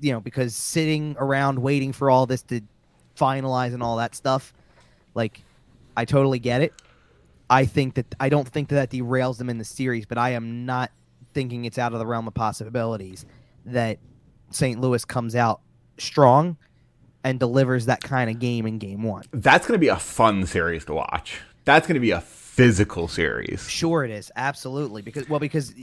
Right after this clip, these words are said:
Speaker 1: Saint Louis is so built for the playoffs, and
Speaker 2: Yep.
Speaker 1: Colorado needs to show that they're built for the play-, uh, that Colorado
Speaker 2: S-
Speaker 1: should, like, 'cause Colorado should be built for the playoffs.
Speaker 2: Saint Louis is gonna test Nazem Kadri's newfound patience.
Speaker 1: Yeah, a little.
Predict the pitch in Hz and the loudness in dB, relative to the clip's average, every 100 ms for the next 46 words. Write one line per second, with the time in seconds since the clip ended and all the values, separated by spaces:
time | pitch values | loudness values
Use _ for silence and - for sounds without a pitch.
0 | - - - - - - 208 202 196 160 | -20 -20 -20 -20 -18 -6 -4 0 0 0
1 | 135 - - 156 151 151 135 139 120 - | -4 -2 4 6 6 6 4 0 0 0
2 | 127 123 131 139 - - - 120 113 113 | 2 2 2 2 0 -10 -8 -6 -6 -8
3 | 107 - _ - 196 - - - 165 165 | -12 -16 _ 2 2 2 -4 0 4 6
4 | 165 156 147 143 139 - 117 - - 113 | 8 6 6 2 -2 -4 -6 -4 -2 0
5 | 139 151 165 160 170 - 160 165 156 147 | -2 2 4 6 4 2 -6 -4 -4 -2
6 | 175 147 _ - 208 208 170 147 - 185 | -4 -6 _ 0 2 4 2 0 -4 -4
7 | 160 156 - 254 240 202 160 - 160 143 | -4 -4 -2 0 2 0 0 0 0 0
8 | 120 113 - - - 92 76 - - - | -4 -10 -14 -16 -12 -12 -10 -8 -6 -4
9 | - - 175 220 151 143 156 131 131 110 | -2 2 2 2 8 10 10 8 2 2
10 | 120 107 - 117 - 104 101 92 98 - | 0 0 2 2 2 0 0 0 -2 6
11 | 98 92 92 90 101 92 85 85 80 73 | 6 6 2 -2 -2 -2 0 0 0 -2
12 | 82 - - - - - - _ _ _ | -2 -10 -12 -14 -16 -20 -20 _ _ _
13 | - 180 226 226 208 151 165 170 | -8 2 4 4 2 2 0 -2